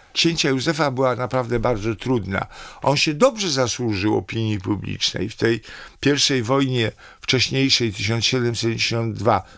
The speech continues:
czyli dwa lata wcześniej, wojna w obronie Konstytucji Trzeciego Maja, potrafił naprawdę dzielnie walczyć, ale z drugiej strony, jako głównodowodzący, kiedy tylko król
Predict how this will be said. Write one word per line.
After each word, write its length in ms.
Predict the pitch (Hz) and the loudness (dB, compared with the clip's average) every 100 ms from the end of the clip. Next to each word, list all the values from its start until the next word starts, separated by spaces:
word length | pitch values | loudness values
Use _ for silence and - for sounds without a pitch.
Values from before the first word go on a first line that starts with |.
| - | -8
czyli 180 | - 110 | -4 0
dwa 180 | 98 | 2
lata 260 | 120 117 123 | 2 0 -4
wcześniej, 440 | 107 123 - 98 98 - - | -2 -2 -2 -6 -10 -16 -4
wojna 360 | 104 143 151 143 | 2 2 2 -2
w 80 | 120 | -2
obronie 400 | 117 123 127 123 | -2 -2 -2 -4
Konstytucji 580 | - 123 - 131 - 120 | -4 -4 -4 -6 -4 -2
Trzeciego 440 | - 113 117 117 | -2 0 0 2
Maja, 380 | 110 92 98 123 - - - | 2 2 2 2 -2 -18 -6
potrafił 500 | - 143 135 120 139 | -4 2 2 2 0
naprawdę 560 | 139 131 131 120 131 131 - - - | 0 0 0 0 0 0 -2 -20 -6
dzielnie 440 | 110 147 135 127 | 0 2 2 -2
walczyć, 680 | 113 107 95 90 - 147 - - - | 0 0 0 -2 -2 -2 -4 -8 -2
ale 280 | - 220 233 | 2 4 2
z 120 | 190 | 0
drugiej 400 | 151 160 123 117 | 0 0 0 -2
strony, 580 | 101 - 101 95 107 127 - - - - | -2 0 0 0 0 0 -4 -16 -10 0
jako 340 | 135 151 151 | 2 2 -2
głównodowodzący, 1300 | 120 135 139 139 127 127 127 98 104 87 - - 113 - - - - - | -2 -4 -2 -2 0 -2 -2 0 -2 -2 -6 -6 -6 -8 -18 -20 -20 -4
kiedy 300 | 131 120 117 | -2 -2 -4
tylko 420 | - 151 127 123 | -2 -2 0 -2
król 380 | - 139 143 | -2 0 0